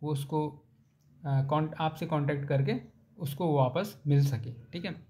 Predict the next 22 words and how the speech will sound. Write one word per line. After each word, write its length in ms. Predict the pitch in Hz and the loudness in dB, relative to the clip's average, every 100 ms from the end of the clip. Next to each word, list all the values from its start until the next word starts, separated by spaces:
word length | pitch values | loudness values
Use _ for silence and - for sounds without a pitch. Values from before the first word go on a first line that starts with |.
| - | -6
आप 140 | 156 170 | -4 -2
नोटिस 420 | 165 180 196 - | -2 -2 -6 -8
को 220 | - 185 | -8 -8
एडवर्टीजमेंट 880 | 160 - 156 151 160 160 147 151 147 | -8 -6 -2 0 0 0 0 2 4
बना 200 | 143 143 | 4 4
सकते 300 | 139 - 160 | 2 -4 -4
हैं 60 | 160 | -2
और 100 | 143 | -2
उसको 240 | - 147 | 0 4
न्यूज़पेपर 560 | 135 151 147 139 135 127 | 6 6 4 2 0 0
में 140 | 123 | 0
भी 60 | 127 | -2
दे 160 | 131 | -2
सकते 280 | 131 135 - | -2 -4 -4
हैं, 180 | 139 - - - _ - | -8 -8 -16 -20 _ -10
लेकिन, 220 | 160 185 | -6 -6
अ, 360 | 175 - 156 147 143 | -6 -4 -2 2 2
mainly 320 | 180 196 185 | 2 0 0
नोटिस 340 | 160 156 147 | 0 0 -4
को 220 | - 175 170 - - - - - | -4 -4 -4 -10 -20 -20 -20 -4
आप, 260 | 143 139 - | 0 0 0
अ, 200 | 139 139 | 2 4